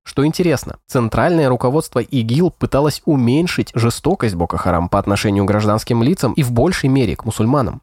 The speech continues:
поскольку идеология Шекау была слишком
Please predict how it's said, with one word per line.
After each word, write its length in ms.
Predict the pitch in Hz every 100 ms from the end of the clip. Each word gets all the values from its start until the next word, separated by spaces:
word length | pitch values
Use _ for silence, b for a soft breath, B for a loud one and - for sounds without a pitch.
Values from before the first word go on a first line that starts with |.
| _
поскольку 480 | - - 185 165 -
идеология 640 | - 135 135 131 170 165 120
Шекау 500 | - 107 - 165 127
была 320 | 107 127 123 -
слишком 600 | - 117 156 - 127